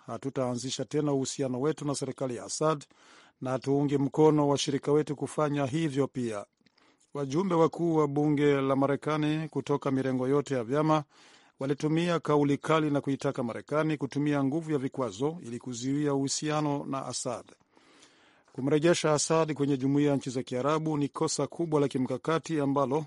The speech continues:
litawapa nguvu Assad, Russia na Iran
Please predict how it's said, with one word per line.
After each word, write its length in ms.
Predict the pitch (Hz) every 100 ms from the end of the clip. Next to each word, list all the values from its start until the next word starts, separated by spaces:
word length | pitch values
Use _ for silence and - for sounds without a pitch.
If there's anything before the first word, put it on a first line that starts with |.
| -
litawapa 520 | 113 120 131 127 139
nguvu 340 | 139 151 135
Assad, 460 | 151 135 160 165 165 113
Russia 540 | 113 143 - 151 147 151
na 140 | 110 113
Iran 380 | 117 156 165